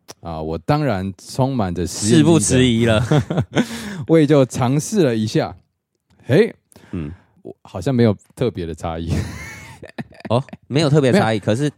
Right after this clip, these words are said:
Speaker 2: 大家
Speaker 1: 我，我，因为
Speaker 2: 都很推荐。
Speaker 1: 没有，但我必须说，我觉得有可能是我经验还不足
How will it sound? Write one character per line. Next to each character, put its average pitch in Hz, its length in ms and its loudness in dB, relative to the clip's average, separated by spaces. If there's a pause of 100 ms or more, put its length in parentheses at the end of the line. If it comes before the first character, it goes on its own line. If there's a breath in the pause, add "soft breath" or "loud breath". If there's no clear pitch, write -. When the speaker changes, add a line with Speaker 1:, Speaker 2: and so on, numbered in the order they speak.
Speaker 2:
大 139 120 4
家 131 180 4
Speaker 1:
我， - 20 0
我， 160 120 -2
因 202 60 6
为 185 60 0 (160)
Speaker 2:
都 120 100 2
很 107 100 -2
推 98 200 2
荐。 92 260 -4 (220)
Speaker 1:
没 135 100 -4
有， 120 60 -2
但 185 160 -2
我 110 100 -2
必 101 80 -2
须 110 80 0
说， 110 180 0
我 107 160 0
觉 117 140 -4
得 139 100 -2 (160)
有 110 220 0
可 113 200 -8
能 87 120 -8
是 87 160 -10
我 80 240 -6
经 101 240 -8
验 101 160 -4
还 78 140 -8
不 95 100 -6
足 - 180 -8